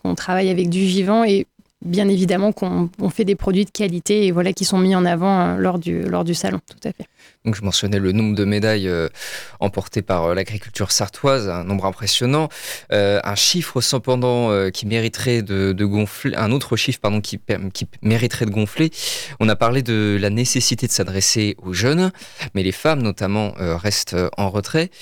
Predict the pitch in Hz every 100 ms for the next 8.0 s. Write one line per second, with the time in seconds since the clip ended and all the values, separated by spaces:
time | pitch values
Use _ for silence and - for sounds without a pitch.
0 | - - - 98 92 120 135 131 120 -
1 | 131 104 - 131 107 101 101 110 95 -
2 | - 127 98 92 - 98 - - 117 92
3 | 80 - 156 - - - - - - -
4 | 98 - 139 113 131 120 107 104 113 -
5 | 143 165 - - 101 147 131 117 170 -
6 | 107 101 - 131 113 127 135 131 131 117
7 | 104 - 107 101 92 - 92 - 90